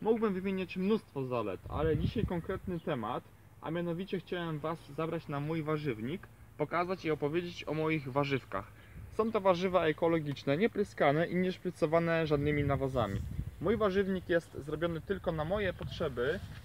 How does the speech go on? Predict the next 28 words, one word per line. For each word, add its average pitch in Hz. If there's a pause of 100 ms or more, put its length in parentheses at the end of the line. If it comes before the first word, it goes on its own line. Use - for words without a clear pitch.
(160)
Nie 160
sprzedaję 202
warzyw. 151
Wielu 170
z 156
Was 160
może 160 (320)
dziwić 160
taka 156
ilość 156
warzyw 131
dla 156
jednej 151
rodziny. 139 (480)
Lecz 170
powiem 214
Wam 185
szczerze, 165
że 151 (140)
u -
mnie 180
w 151
domu 156
jada 156
się 151
bardzo 185
dużo 147
warzyw 147